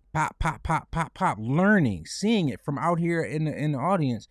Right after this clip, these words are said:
just like I've been for the last five years. But the point I'm making with this is if you don't know all of this and all of this stuff going on, you can't ask the right questions when you're sitting up there asking questions of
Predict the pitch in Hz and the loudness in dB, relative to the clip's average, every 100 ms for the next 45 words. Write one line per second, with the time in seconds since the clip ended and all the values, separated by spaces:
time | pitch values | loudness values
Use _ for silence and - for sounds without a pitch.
0 | _ _ _ 113 147 180 170 170 180 156 | _ _ _ -2 0 2 2 2 2 2
1 | 147 139 127 120 113 110 - 110 101 110 | -2 -2 -2 -2 -2 -4 -4 -4 -4 -4
2 | 98 - 160 139 - 196 180 147 180 170 | -2 -2 -2 -2 -2 -2 0 0 0 0
3 | 139 123 127 120 - 123 127 127 113 190 | 0 0 -2 -4 -2 -4 -2 -2 0 0
4 | 127 143 170 139 - 127 147 135 117 143 | 0 -2 0 -2 -2 -2 -2 -2 -4 -6
5 | - 117 117 143 143 135 - 143 117 120 | -6 -12 -6 -4 -4 -8 -6 -6 -6 -8
6 | 120 156 165 131 - _ _ 147 208 - | -8 -4 -4 -6 -10 _ _ 0 2 2
7 | 202 - 143 165 - 135 143 120 - 185 | 0 0 -2 -4 -4 -6 -6 -2 0 0
8 | - 127 104 - _ - 131 151 151 - | 0 -4 -4 -8 _ -2 2 4 2 0
9 | 170 139 156 - 127 127 139 - 139 120 | -2 0 -2 -2 -4 -2 -4 -2 -4 -2
10 | 135 - 123 76 127 120 | -2 -2 -6 -4 -4 -4